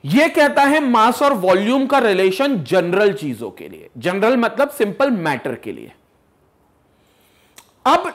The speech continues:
लॉथरमेयर क्या देखना चाहते थे? क्या यही प्रिंसिपल,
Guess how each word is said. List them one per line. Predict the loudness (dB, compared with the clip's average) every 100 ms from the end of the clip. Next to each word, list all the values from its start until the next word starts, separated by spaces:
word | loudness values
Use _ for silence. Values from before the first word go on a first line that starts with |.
| -4
लॉथरमेयर | 2 4 4 0 2 2
क्या | 2 2
देखना | 0 -2 -2
चाहते | 0 -2 -2
थे? | -6 -6
क्या | 2 2
यही | 2 2 2 4 4
प्रिंसिपल, | 2 0 -2 -2 -2 2 2 0